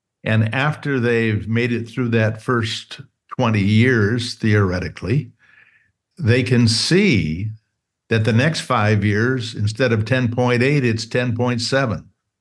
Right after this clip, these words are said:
And the next five years, instead of ten point seven, is ten point five. And they can follow what might happen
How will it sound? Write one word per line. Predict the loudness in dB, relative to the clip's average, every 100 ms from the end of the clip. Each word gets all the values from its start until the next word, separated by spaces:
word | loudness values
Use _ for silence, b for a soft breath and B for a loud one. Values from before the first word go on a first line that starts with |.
| _ _ _ _ _ _ _ _ _ _ _
And | 0 2
the | 4
next | 2 -2
five | -2 2 2 2
years, | 2 2 0 0 2
instead | 2 2 0 0
of | 0
ten | 0 0
point | 0 0 -2
seven, | -2 0 0 -2
is | -2
ten | -2 -2
point | 0 0 -2
five. | -2 0 0 0
And | 0 2
they | 2
can | 0 -4
follow | -4 -2 0 2 2 0 -2 B B B B B B _ _ _ _
what | -2 0 2
might | 2 4 2 0
happen | -2 -2 -2 -6 -10 -10